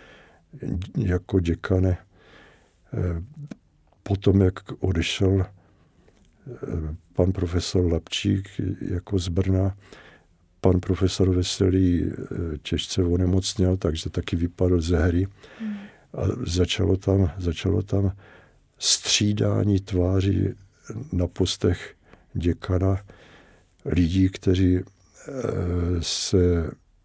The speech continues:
Speaker 1: teď, teď, abych se někoho kor moc nedotkl, tak, tak jenom prostě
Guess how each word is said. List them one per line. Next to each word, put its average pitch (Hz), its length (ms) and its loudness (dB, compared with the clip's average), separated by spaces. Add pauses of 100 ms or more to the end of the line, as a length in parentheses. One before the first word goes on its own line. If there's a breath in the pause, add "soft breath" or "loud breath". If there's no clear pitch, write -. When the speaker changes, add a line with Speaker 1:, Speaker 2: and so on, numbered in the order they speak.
(1500)
Speaker 1:
teď, - 180 -10 (100)
teď, - 400 -6
abych - 260 -8
se - 140 -8 (200)
někoho 73 340 -4
kor 78 180 -2
moc 76 240 -4
nedotkl, 101 540 4 (560 loud breath)
tak, 85 200 4 (280)
tak 87 200 0 (580)
jenom 95 520 2
prostě - 420 0